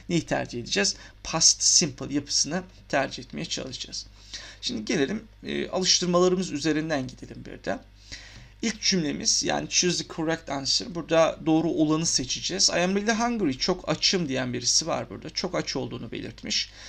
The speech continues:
Bakın yet yapısı var. Yet yapısı, e, kırmızıya geçsek daha iyi olacak herhalde. Biraz daha küçültelim şöyle. Evet. Hungry ve yet yapısı. Şu anda aç, hala aç. Demek ki henüz hala yememiş.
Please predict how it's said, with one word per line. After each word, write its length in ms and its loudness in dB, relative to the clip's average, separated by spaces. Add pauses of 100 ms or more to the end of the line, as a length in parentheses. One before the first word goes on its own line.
(260)
Bakın 220 -2
yet 280 2
yapısı 340 2
var. 160 -2
Yet 220 -4
yapısı, 420 0
e, 560 -6
kırmızıya 420 -8
geçsek 460 -6
daha 180 -6
iyi 100 -8
olacak 360 -10
herhalde. 420 -10
Biraz 300 -8
daha 140 -14
küçültelim 640 -12
şöyle. 320 -10
Evet. 260 -8 (1300)
Hungry 400 4
ve 60 2
yet 300 4
yapısı. 480 0 (220)
Şu 220 4
anda 240 6
aç, 260 2
hala 380 6
aç. 360 0
Demek 320 -2
ki 140 -2
henüz 360 -2
hala 300 2
yememiş. 720 2